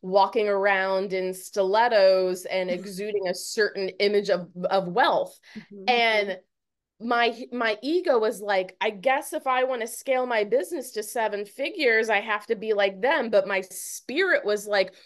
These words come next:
Speaker 1: "Or you could just really emphasize the unique parts of you that make you, you."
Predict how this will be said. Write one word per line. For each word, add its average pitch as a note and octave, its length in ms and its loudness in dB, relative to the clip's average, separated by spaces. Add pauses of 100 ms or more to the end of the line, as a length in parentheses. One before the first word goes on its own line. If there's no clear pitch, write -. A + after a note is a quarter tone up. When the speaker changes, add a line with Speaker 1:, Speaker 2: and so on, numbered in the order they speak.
(220)
Speaker 1:
"Or C4 220 4
you B3 180 -4
could B3 260 -4
just B3+ 360 2
really A3 440 -4
emphasize A3+ 800 0
the G3+ 120 -2
unique G3+ 460 -6
parts A#3 360 0
of G3 120 -4
you G#3 180 -6
that G3 160 0
make F#3 340 0
you, F#3 160 -4
you." F3+ 500 0